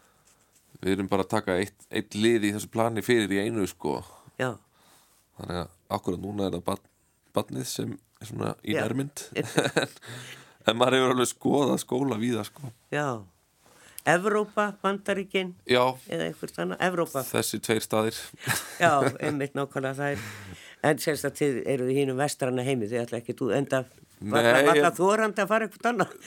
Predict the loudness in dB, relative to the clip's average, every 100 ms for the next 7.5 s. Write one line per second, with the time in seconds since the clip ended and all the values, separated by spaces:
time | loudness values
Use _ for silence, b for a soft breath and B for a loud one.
0 | -4 4 6 8 6 6 4 4 2 4
1 | 6 6 4 0 -4 -6 B B B B
2 | _ 6 8 8 4 0 2 2 4 4
3 | 2 2 2 4 2 -4 -20 _ -2 -2
4 | 0 -2 0 2 2 2 0 0 -2 0
5 | 0 0 -4 _ _ b b b b _
6 | 0 2 2 2 2 -2 -10 -10 0 2
7 | 2 0 -6 -2 0